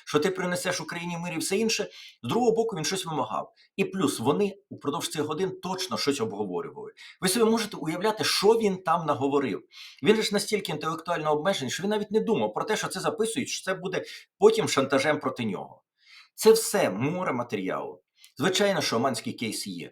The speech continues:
І на нього тиснуть цим оманським кейсом. Але єдине що, є маленька деталь. Не можна видати такий матеріал на гора,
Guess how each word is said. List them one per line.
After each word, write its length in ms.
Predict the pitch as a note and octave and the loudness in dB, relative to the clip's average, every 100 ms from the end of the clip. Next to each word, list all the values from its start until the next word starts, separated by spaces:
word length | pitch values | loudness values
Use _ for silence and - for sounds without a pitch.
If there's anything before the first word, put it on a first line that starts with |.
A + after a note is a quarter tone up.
| - - | -20 -6
І 100 | - | 0
на 100 | F#3 | 2
нього 220 | A#3 A3+ | 4 2
тиснуть 400 | A3 F3+ - A2+ | 2 -2 -4 -6
цим 160 | - G#2 | -4 -2
оманським 500 | G2+ G#2 G2+ - G2 | 0 0 0 -4 -4
кейсом. 480 | - F#2 D#2+ - - | -2 -4 -4 -8 -2
Але 180 | C#3 D3+ | 2 2
єдине 340 | E3+ C3 F2 | 0 -2 -2
що, 320 | D2+ - F2 - _ _ - | -6 -8 -12 -16 _ _ -8
є 180 | A2+ E3+ | -4 -2
маленька 360 | G#2+ A#2 - | -2 -4 -4
деталь. 280 | F2+ F2 D2+ - _ _ _ _ _ - G2 | -8 -6 -8 -10 _ _ _ _ _ -16 -4
Не 200 | B2 C#3 | 0 2
можна 520 | C3 A#2+ - D#2 - | 2 0 -4 -10 -16
видати 400 | E2+ G#2 - - | -8 -6 -4 -8
такий 300 | - - G2 | -12 -12 -8
матеріал 440 | F2+ G2 - D#2 D#2+ | -8 -8 -8 -8 -8
на 80 | E2 | -8
гора, 340 | G2+ C#3+ | -4 -4